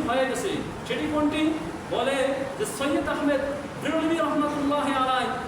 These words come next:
হিন্দু মুশরিক এবং শিখদের ব্যাপারে যে যুদ্ধ করেছিল এটাই গজওয়াতুল হিন্দ ছিল। কিন্তু এই বর্ণনা থেকে বোঝা যায় যেহেতু রাসূলুল্লাহ সাল্লাল্লাহু আলাইহি ওয়াসাল্লাম বলছেন যে দলটি হিন্দুস্তানে যুদ্ধ করবে ওই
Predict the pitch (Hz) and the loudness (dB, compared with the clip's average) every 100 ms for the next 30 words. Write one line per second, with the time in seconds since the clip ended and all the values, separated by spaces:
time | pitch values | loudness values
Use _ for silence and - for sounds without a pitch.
0 | - - 147 233 277 294 277 - - - | -8 -8 -4 -2 0 2 2 0 -2 -6
1 | - 247 269 - 277 269 254 254 - 269 | -4 -2 -2 0 0 2 0 0 0 -2
2 | - - - 240 254 254 247 240 233 - | -2 -2 0 0 0 0 0 -2 -4 -2
3 | 247 226 233 - 277 - - 202 185 208 | -2 0 0 2 2 2 0 -4 -4 -2
4 | 269 277 - - - - 277 285 285 285 | 0 0 0 -2 -4 0 0 2 0 0
5 | 220 247 254 247 233 196 - - - 294 | -2 -2 -2 -2 0 -2 -2 -8 -6 -2
6 | 302 320 285 370 320 330 370 381 359 330 | 0 2 2 2 2 2 4 2 2 0
7 | 285 285 277 277 294 339 - - - 233 | 0 2 2 2 2 0 -2 -6 -4 -2
8 | 302 311 302 381 359 349 330 302 294 294 | 0 0 0 2 0 2 2 2 2 2
9 | 294 285 277 - 277 269 254 254 262 - | 2 2 0 -2 -2 0 0 0 0 0
10 | - - - - 254 294 330 339 339 285 | -2 -6 -10 -8 0 2 4 2 2 2
11 | 320 311 320 302 - - - - 247 294 | 2 2 0 0 2 0 -4 -4 0 2
12 | 320 285 302 285 277 - 269 269 262 269 | 2 0 0 0 0 -2 0 2 2 2
13 | 311 - - - - 427 | 2 2 0 -4 -2 0